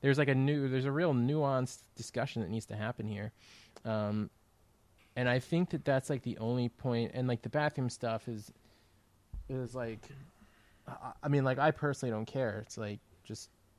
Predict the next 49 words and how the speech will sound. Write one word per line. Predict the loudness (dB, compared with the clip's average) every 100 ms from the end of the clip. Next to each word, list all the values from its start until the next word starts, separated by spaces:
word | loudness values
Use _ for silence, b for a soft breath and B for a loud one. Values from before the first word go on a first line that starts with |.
| _ _
pee | -12 -6 -2
wherever. | 0 2 2 2 -2
Like, | -4 -6
obviously, | -2 0 0 -4 -6 -6 -6
if | -4
I'm, | -2 -2 -2
if | 2
I'm | 4 4
championing | 2 0 0 -2 -2 -2
a, | -4 -4
just | -6 -10 -10
the | -8
unisex | -6 -6 -6 -10 -10
bathroom | -6 -4 -4 -6 -6
all | -4 -4
around, | -4 -2 -4 -4
like, | -6 -8 -14 _ _ -10
I | -10
just | -10 -12
don't | -12 -10
care. | -6 -6 -8 b b b b
But | 2
with | 2 2
this, | -4 -6
this | -6 -4 -4 -6 -16 _ -8
co-, | -4 -2
athletic | -2 -2 -2 -2
competition | -2 -4 -4 -6
stuff, | -4 -2 -2
and |
especially | -4 -6 -6 -4
if | -6
you | -8 -8
think | -6
about, | -2 -4
like, | -4 -8 -12 b b -8
what | -4 0
about | 2 2 2
the | 2
Olympics, | 2 2 0 -6 -10 -8
you | -4
know? | -2 0 0
Like, | -2 -6 _ _ -6
mm, | -6
what | -4 -4
do | -4
we | -2
do | -2
then? | 0 0